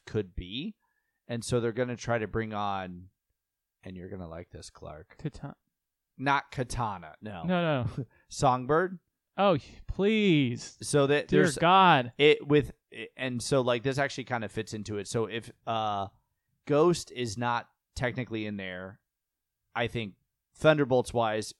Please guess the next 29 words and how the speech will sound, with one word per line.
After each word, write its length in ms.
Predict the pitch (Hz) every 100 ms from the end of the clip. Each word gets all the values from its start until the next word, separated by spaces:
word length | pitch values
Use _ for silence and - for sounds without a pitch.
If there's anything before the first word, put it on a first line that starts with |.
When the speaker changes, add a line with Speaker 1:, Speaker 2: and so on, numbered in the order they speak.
| 104
Speaker 1:
who 120 | 123
do 80 | 117
you 100 | 110
think 260 | 117 107
of 220 | 110 101 -
are 160 | 98 98
the 100 | 98
most 360 | 98 98 101 -
iconic 520 | 104 - 101 95 95
people? 520 | - 107 107 95 113 _ _ _
Speaker 2:
Moonstone, 520 | 139 143 98 98 147
Speaker 1:
Um, 80 | 147
Speaker 2:
Songbird. 380 | 139 147 139 139
Speaker 1:
Moonstone, 560 | 135 139 127 127 123 117 _ _ _
Songbird, 540 | - 120 110 110 110 101 -
just 200 | 110 -
'cause 140 | 113 104
we're 80 |
gay, 180 | 98 98
Speaker 2:
And 80 | 95
Speaker 1:
we 60 | 101
think 220 | 143 135
Speaker 2:
Zemo, 60 | 135
Speaker 1:
that. 140 | 127
Speaker 2:
we 80 | 131
already 260 | 127 127 123
Speaker 1:
And 160 | 143
Zemo, 380 | 120 143 113 87
yeah. 220 | 110 101